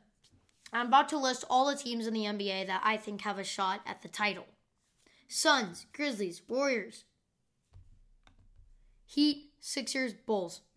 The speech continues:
Those are all teams. But the, the one I think is gonna win it,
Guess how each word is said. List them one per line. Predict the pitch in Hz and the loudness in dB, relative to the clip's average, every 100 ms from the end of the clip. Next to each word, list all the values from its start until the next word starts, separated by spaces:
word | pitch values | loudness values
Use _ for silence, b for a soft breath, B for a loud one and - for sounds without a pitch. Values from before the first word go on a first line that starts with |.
| - - - - - - - - - - - - - _ _ _ - | -4 -2 -6 -10 -12 -16 -18 -20 -20 -20 -20 -20 -20 _ _ _ -10
Those | 208 | -4
are | 240 | -2
all | 254 | -2
teams. | 254 262 190 - - - _ - - _ - - - - _ b b - | 0 -2 -4 -12 -20 -20 _ -20 -20 _ -20 -20 -20 -20 _ b b -4
But | 262 - | -4 0
the, | 302 294 - | 0 0 -4
the | 220 269 | -6 0
one | 294 359 | 2 4
I | 359 311 | 4 2
think | - 311 302 | 0 -4 -2
is | 226 | -2
gonna | 247 220 | 0 0
win | 202 254 330 | 0 2 2
it, | - - | 0 -6